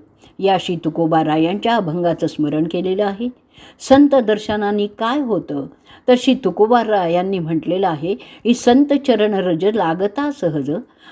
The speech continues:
वासनेचे बीज जळून जाय." इथे पाणी देण्यासही नकार देणारी दुष्ट वासना भास्कराला झालेली होती, पण स-,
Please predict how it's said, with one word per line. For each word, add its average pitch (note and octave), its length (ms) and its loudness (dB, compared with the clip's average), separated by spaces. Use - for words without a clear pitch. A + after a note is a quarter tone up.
वासनेचे G#3 840 4
बीज E3 360 -2
जळून F3+ 480 0
जाय." D#3 300 -8
इथे F#3+ 240 2
पाणी F#3 440 0
देण्यासही A3 640 2
नकार A3+ 400 0
देणारी G3 460 0
दुष्ट B3 360 -2
वासना F#3 680 0
भास्कराला A#3+ 640 2
झालेली A#3+ 420 -2
होती, A#3 300 -4
पण B3+ 120 6
स-, - 160 -6